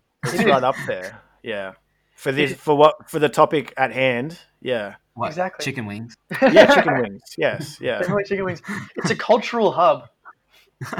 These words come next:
Speaker 2: for,
Speaker 3: For
Speaker 2: in
Speaker 3: chicken
Speaker 2: America,
Speaker 3: wings.
Speaker 2: for chicken wings.
Speaker 3: <laughs>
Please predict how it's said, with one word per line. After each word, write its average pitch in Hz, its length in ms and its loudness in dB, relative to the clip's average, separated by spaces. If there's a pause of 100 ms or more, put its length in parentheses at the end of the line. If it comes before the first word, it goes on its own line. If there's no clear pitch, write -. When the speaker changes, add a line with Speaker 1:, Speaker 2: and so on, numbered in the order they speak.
(440)
Speaker 2:
for, 165 140 -4
Speaker 3:
For 143 80 -6
Speaker 2:
in - 40 -4
Speaker 3:
chicken - 220 -6
Speaker 2:
America, 143 260 -8
Speaker 3:
wings. 143 120 -10
Speaker 2:
for - 60 -20
chicken 214 260 -4
wings. 180 340 0 (1080)
Speaker 3:
<laughs> - 60 -12